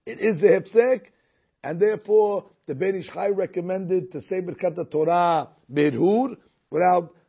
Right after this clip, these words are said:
saying, uh, Hashem's name. And then finally, we talked about, uh, that if a person, uh, makes Birkat Torah, uh, and then goes to sleep at night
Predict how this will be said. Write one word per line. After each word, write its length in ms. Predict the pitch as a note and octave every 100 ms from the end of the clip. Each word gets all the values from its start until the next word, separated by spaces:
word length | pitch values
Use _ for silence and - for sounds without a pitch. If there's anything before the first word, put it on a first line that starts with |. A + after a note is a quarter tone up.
| _
saying, 500 | - E3+ F3+ E3+ D3
uh, 260 | C3+ C3+ -
Hashem's 460 | - - A#2+ G#2+
name. 400 | E3+ G3+ G#3 G3+ - _ _ _
And 160 | - D3
then 140 | D3+ C#3
finally, 680 | G3+ B3 C#4+ B3+ A3 G#3 G#3 - - _
we 100 | D#3+
talked 380 | D3+ F#3+ F#3+ -
about, 480 | E3+ E3+ E3 E3 D#3+ _ _ _ _ _
uh, 540 | D3 D3 D3 C#3+ C#3 D3 -
that 320 | D#3+ D#3 D3+ D3 _ _ _ _
if 120 | -
a 60 | A2
person, 640 | - F#3 F#3 F#3 E3+ E3 - _ _ _ B2+
uh, 60 | C3+
makes 280 | D#3 F#3
Birkat 580 | - D3+ - E3+ F3 D#3
Torah, 680 | C3+ D3 D3+ E3+ E3 D#3 C3 - _ _ _ _ B2
uh, 220 | A#2 A2+ B2 A#2+ A#2 -
and 240 | B2+ C3 C#3
then 460 | F#3 G3 F#3 E3+
goes 240 | D#3 E3 -
to 100 | C#3+
sleep 260 | - D3+
at 100 | D#3+
night 380 | D#3 A#3 A#3 E3+